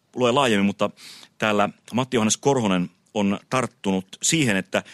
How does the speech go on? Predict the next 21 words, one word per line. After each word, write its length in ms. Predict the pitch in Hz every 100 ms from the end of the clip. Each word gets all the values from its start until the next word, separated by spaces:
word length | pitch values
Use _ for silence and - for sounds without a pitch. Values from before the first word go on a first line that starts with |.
| - _
kymmenet 640 | - 208 190 120 107 - -
Yhdysvaltojen 880 | 170 156 110 104 95 95 95 101 101
uskonnollisten 720 | 151 - - 98 92 95 104
yhteisöjen 540 | 123 135 - 104 104 120
johtajat 420 | 139 - 95 98
ovat 180 | 104 -
allekirjoittaneet 760 | 139 127 - 101 95 98 98 -
avoimen 560 | 160 156 135 95 98 92
kirjeen 500 | 143 156 110 90 87
perinteisen 520 | 117 110 87 82 87
avioliiton 500 | 82 87 80 76 76
puolesta. 420 | 82 76 - - _ _ _ _ _ _ _ _ _ _ _ _ _ _ _ _ _ _ _ _ _ _ _ _ - -
He 60 |
korostavat, 600 | 131 196 214 175 - 123 120
että 200 | - 117
yhden 440 | 160 175 135 123
miehen 300 | 147 135 113
ja 80 | 110
yhden 280 | 139 113 104
naisen 320 | 113 107 -
avioliitto 600 | 131 113 92 90 -